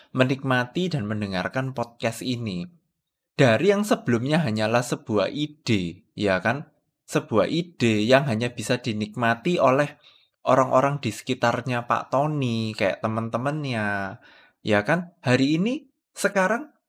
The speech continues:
bahkan sud-, sudah bisa didengarkan di lebih dari empat belas negara juga audiens kita. Bahkan yang belum pernah ketemu, belum pernah kenal dengan Pak Tony,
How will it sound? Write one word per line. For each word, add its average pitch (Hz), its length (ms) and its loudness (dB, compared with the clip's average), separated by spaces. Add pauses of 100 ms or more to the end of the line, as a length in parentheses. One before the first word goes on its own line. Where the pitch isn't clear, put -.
bahkan 170 320 2
sud-, - 400 -10
sudah 175 240 0
bisa 196 240 4
didengarkan 113 800 0 (480)
di 139 160 4
lebih 208 320 2
dari 113 240 2
empat 131 320 -2
belas 107 320 0
negara 113 480 0
juga 160 480 -2
audiens 104 560 -4
kita. 85 560 -6 (360)
Bahkan 117 320 4
yang 127 160 -4
belum 101 240 0
pernah 101 240 -2
ketemu, 131 640 0
belum 104 240 0
pernah 101 400 -4
kenal 107 400 -2
dengan 101 400 -6 (400)
Pak 107 240 0
Tony, 139 440 0